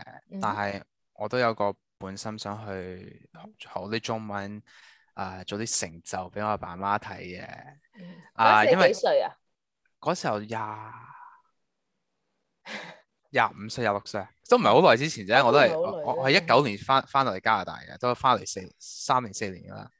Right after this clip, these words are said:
Speaker 1: 啊。
Speaker 2: 噉嗰時候
Speaker 1: 有冇掛住台灣啊？
Speaker 2: Yeah，yeah，好掛住台灣，
Speaker 1: <laughs>
Speaker 2: 因為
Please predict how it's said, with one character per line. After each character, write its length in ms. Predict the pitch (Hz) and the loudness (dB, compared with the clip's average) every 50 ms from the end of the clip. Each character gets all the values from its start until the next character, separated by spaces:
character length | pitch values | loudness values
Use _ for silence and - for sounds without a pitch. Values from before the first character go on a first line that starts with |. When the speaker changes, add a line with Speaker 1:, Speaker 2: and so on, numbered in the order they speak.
| _ _ 170 | _ _ -20
Speaker 1:
啊。 480 | 165 165 170 175 180 180 180 175 170 156 _ _ _ _ | -20 -20 -20 -20 -20 -20 -20 -20 -20 -20 _ _ _ _
Speaker 2:
噉 260 | - - 107 120 147 180 | -8 -8 -8 -6 -6 -2
嗰 180 | 233 240 175 | 0 2 2
時 60 | - | 4
候 60 | 226 214 | 4 4
Speaker 1:
有 60 | 196 | 2
冇 40 | 196 | 2
掛 200 | 180 180 175 170 | -2 -2 -2 -2
住 80 | 170 | -2
台 80 | 156 123 | -4 -12
灣 140 | 123 139 143 | -12 -14 -14
啊？ 220 | 143 151 151 143 _ _ _ _ _ _ - | -16 -18 -20 -20 _ _ _ _ _ _ -2
Speaker 2:
Yeah，yeah， 540 | 143 151 170 175 180 180 180 180 180 185 190 185 | 2 4 6 8 8 8 8 8 6 6 6 6
好 80 | 190 | 4
掛 260 | 196 - 180 160 151 147 | 4 6 8 8 8 8
住 60 | 143 | 6
台 140 | 139 123 107 | 4 2 2
灣， 140 | 113 135 156 | 4 8 8
Speaker 1:
<laughs> 400 | - - 180 165 156 320 370 453 | 10 10 10 10 10 8 8 8
Speaker 2:
因 20 | - | 6
為 160 | - - | 2 -14